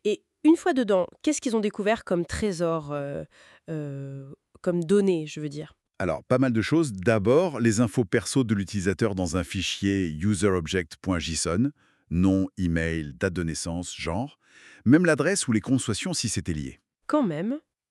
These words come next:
Speaker 2: Ensuite, euh, le cœur du sujet pour beaucoup, les stats de vélo et les activités. Vitesse, cadence, fréquence cardiaque, puissance. Tout ça. Et surtout, des bases de données S Q L Lite, e-bike charts,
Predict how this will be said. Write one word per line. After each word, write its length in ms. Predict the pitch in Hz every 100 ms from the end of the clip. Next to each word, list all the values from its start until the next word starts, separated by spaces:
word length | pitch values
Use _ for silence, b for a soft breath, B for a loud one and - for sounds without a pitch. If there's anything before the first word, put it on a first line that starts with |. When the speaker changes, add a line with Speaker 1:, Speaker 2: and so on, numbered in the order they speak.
| _ _ -
Speaker 2:
Ensuite, 500 | 101 196 220 - - b b b b
euh, 260 | 69 71 69
le 140 | 82
cœur 200 | 82 139
du 100 | 107
sujet 300 | 87 98 101
pour 160 | 92 76
beaucoup, 340 | 76 - 151
les 140 | 117 113
stats 260 | - 143 - - -
de 160 | 80
vélo 380 | 87 87 104 139
et 80 | 98
les 180 | 95 87
activités. 640 | 95 - 85 76 65 62 _ _ _
Vitesse, 640 | 67 71 - 80 123 123 -
cadence, 520 | 90 73 73 82 -
fréquence 340 | - - 87
cardiaque, 480 | - 69 67 80 - -
puissance. 520 | 78 - - - - _ _ -
Tout 80 | 85
ça. 180 | - - _ _ _ B B B B B B B B B -
Et 60 |
surtout, 440 | 104 160 - 214 -
des 200 | 113 110
bases 200 | 131 123
de 100 | 104
données 360 | 107 139 175 -
S 180 | 113
Q 160 | - 123
L 140 | 92
Lite, 440 | 87 107 147 - - b b b 143
e-bike 300 | 143 123 -
charts, 500 | - 95 123 - -